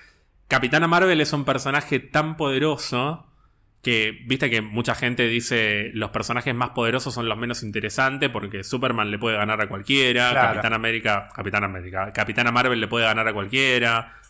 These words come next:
Speaker 1: Thor le puede ganar a cualquiera. Lo interesante de esos personajes no suele pasar por lo poderosos que son, sino por
Speaker 2: Las consecuencias que hacen de sus acciones.
Speaker 1: Sí, o por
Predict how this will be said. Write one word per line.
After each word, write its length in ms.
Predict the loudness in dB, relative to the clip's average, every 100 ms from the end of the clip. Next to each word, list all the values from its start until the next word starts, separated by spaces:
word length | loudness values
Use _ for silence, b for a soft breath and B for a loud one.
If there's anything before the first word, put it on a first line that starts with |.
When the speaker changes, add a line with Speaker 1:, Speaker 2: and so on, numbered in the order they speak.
| B
Speaker 1:
Thor 280 | 2 2 4
le 80 | 0
puede 160 | 2 2
ganar 220 | 2 2
a 40 | 0
cualquiera. 840 | -2 -2 0 2 4 2 0 -2
Lo 220 | -2 0
interesante 560 | 2 2 2 2 2 4
de 60 | 2
esos 160 | 0
personajes 480 | -2 -2 -2 -2 -2
no 120 | -2
suele 380 | 0 2 4 4
pasar 420 | 0 -2 -2 -2
por 180 | -2 -4
lo 300 | -4 -6 -8 _ _
poderosos 520 | -2 0 0 0 -4 -8
que 100 | -8
son, 280 | -4 -4
sino 460 | -4 -8 -4 -4 -2
por 300 | 2 2 4
Speaker 2:
Las 100 | 2
consecuencias 540 | 0 -4 -4 -4 -4
que 200 | -6 -2
hacen 260 | 0 0 -4
de 40 |
sus 120 | -6 -8
acciones. 520 | -6 -6 -6 -8 -8
Speaker 1:
Sí, 440 | -2 0 2 2 0
o 180 | 0 0
por 420 | 2 2 -2 -8